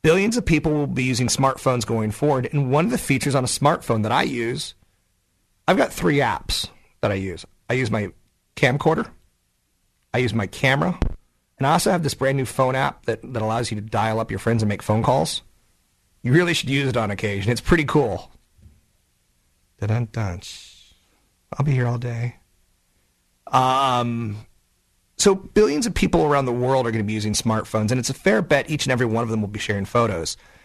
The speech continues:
So can Facebook find a way to monetize this with premium services? I, I, you'd have to lack imagination to think that they can't.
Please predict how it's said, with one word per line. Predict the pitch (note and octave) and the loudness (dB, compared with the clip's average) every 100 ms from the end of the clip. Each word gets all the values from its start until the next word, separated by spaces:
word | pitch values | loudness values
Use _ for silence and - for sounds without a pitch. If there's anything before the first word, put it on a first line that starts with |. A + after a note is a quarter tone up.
| _ - | _ 0
So | D3+ | 2
can | - - G3 A3 | 2 2 2 4
Facebook | G#3 - - G3 - | 2 0 0 -2 2
find | D3 C3+ | 2 2
a | |
way | B2+ B2+ | 0 0
to | |
monetize | A2 G#2 A#2+ - C#3 D3+ | 0 0 0 2 2 2
this | F3+ F3+ - - _ _ _ _ _ _ _ | 0 0 -6 -12 _ _ _ _ _ _ _
with | - - | -12 -6
premium | - C3 C3 A#2+ | 0 2 2 0
services? | - B2 B2 C3 D3 - - - _ _ _ _ _ _ _ _ _ | 0 0 0 -2 -2 -4 -8 -16 _ _ _ _ _ _ _ _ _
I, | D#2+ A2 - | -2 -2 -2
I, | G2 - _ _ | -8 -10 _ _
you'd | C3+ C#3 D3 | -2 2 4
have | D3 - | 2 2
to | |
lack | C3 B2+ B2+ - | 0 2 0 0
imagination | A#2+ A#2 A2 G#2+ G#2 - G2 | 0 0 0 -2 -2 -2 -4
to | - | -4
think | G#2+ F#2 | -4 -4
that | G2 | -8
they | G2 | -8
can't. | - F#2+ | -4 -4